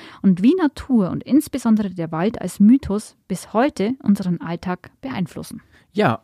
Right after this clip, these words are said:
Speaker 2: auch hallo von meiner Seite. Schön, dass ihr wieder bei uns seid. Und natürlich, liebe Lucia, war der Wald, wie du gerade schon gesagt hast, vor allem für die Romantiker ein Sehnsuchtsort. Einer der Begründer der Empfindsamkeit und ein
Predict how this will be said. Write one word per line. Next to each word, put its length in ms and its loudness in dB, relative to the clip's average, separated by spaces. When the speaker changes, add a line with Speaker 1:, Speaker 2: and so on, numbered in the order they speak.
Speaker 2:
auch 200 -6
hallo 200 2
von 160 2
meiner 240 2
Seite. 400 -8
Schön, 260 0
dass 180 0
ihr 60 2
wieder 160 2
bei 240 4
uns 180 2
seid. 360 -4
Und 340 -4
natürlich, 540 2
liebe 240 0
Lucia, 400 2
war 100 0
der 220 0
Wald, 280 2
wie 100 2
du 60 2
gerade 220 2
schon 160 -2
gesagt 460 -2
hast, 240 -4
vor 140 -4
allem 200 0
für 120 -6
die 80 0
Romantiker 600 0
ein 140 -2
Sehnsuchtsort. 880 -6
Einer 220 4
der 100 4
Begründer 400 2
der 100 4
Empfindsamkeit 800 0
und 160 -2
ein 160 -2